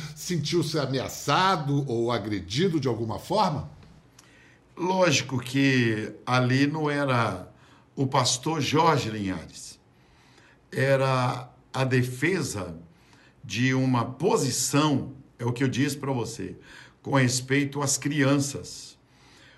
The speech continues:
Speaker 2: Porque o próprio Senhor Jesus tinha dito, "Deixai vir a mim os pequeninos e não os embaraceis."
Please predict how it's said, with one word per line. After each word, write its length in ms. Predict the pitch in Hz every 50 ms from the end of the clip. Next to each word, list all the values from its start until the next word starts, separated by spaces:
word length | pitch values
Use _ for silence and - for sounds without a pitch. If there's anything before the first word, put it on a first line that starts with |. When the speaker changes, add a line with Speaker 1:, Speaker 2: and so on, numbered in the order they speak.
| _ _ _ _ _
Speaker 2:
Porque 260 | - 110 107 - 135
o 60 | 139
próprio 320 | 139 - 147 - - - -
Senhor 160 | - 165 156
Jesus 400 | 131 135 127 110 110 139 143 127
tinha 200 | - - 139 123
dito, 360 | 98 101 110 101 92 - 92
"Deixai 600 | 87 82 135 151 160 135 117 - - 151 175 175
vir 200 | 139 131 139 120
a 60 | 110
mim 100 | 98 101
os 140 | 101 98 -
pequeninos 840 | - 147 139 135 160 165 156 143 139 139 147 170 170 160 - - - -
e 120 | 147 151
não 300 | 147 139 135 135 139 147
os 180 | 151 143 120 151
embaraceis." 1040 | 160 151 131 143 151 156 151 131 - - - - 110 104 87 82 - - - -